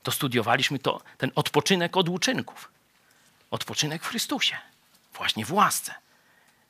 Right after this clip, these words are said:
I w radości służenia teraz Jezusowi Chrystusowi. Ale to już było, no to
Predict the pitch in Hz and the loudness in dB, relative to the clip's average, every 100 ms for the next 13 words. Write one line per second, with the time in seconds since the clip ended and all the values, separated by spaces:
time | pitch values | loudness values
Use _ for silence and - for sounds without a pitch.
0 | _ 131 127 113 226 - - - 131 143 | _ -2 0 6 6 4 -2 -4 0 2
1 | 135 101 - 73 - - 76 80 - - | 2 0 -8 -8 -8 -10 -12 -8 -8 -10
2 | - - 76 - - 71 - - 185 90 | -12 -10 -8 -6 -6 -6 -2 6 6 6
3 | 139 - 151 120 117 190 220 135 - | 0 0 -2 0 2 4 4 4 -2